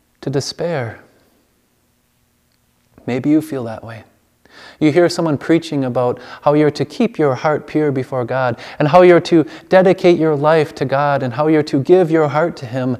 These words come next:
And then you realize, much like Israel, you haven't kept this covenant as you ought. And when you see the shining bright face of some preacher who's telling you, "Do this and you'll have life,"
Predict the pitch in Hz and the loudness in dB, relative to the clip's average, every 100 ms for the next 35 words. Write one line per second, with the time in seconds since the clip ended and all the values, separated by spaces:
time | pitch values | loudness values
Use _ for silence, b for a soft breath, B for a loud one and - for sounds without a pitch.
0 | B B B B _ 131 175 180 147 170 | B B B B _ -6 0 0 4 4
1 | 175 151 127 117 - - _ _ _ _ | 2 0 -4 -8 -10 -16 _ _ _ _
2 | _ _ _ _ _ 147 233 - 254 196 | _ _ _ _ _ -8 -8 -8 -10 -6
3 | 180 196 165 123 120 - _ _ _ _ | -2 -2 -2 -10 -14 -18 _ _ _ _
4 | _ _ _ _ _ _ _ _ _ _ | _ _ _ _ _ _ _ _ _ _
5 | 143 143 208 226 - 143 127 127 - - | -8 -4 -4 -6 -6 -8 -6 -10 -10 -8
6 | 127 131 127 123 117 110 127 - _ _ | -6 -6 -6 -8 -8 -8 -10 -14 _ _
7 | _ _ _ _ _ _ _ B B B | _ _ _ _ _ _ _ B B B
8 | 170 190 190 190 220 180 165 - - 185 | 0 2 2 2 0 2 0 -2 -2 0
9 | 190 180 143 160 175 170 - - 165 156 | 2 0 2 4 2 0 -8 0 0 0
10 | - 131 - 160 - 160 170 156 139 147 | -4 -6 -4 -4 0 0 0 -2 0 -2
11 | - 165 175 151 143 127 B B B - | -2 0 0 2 0 0 B B B 2
12 | 220 262 214 208 247 - 175 165 190 175 | 4 6 4 4 2 2 0 2 2 4
13 | 175 160 143 170 196 165 - | 2 2 0 2 2 0 -6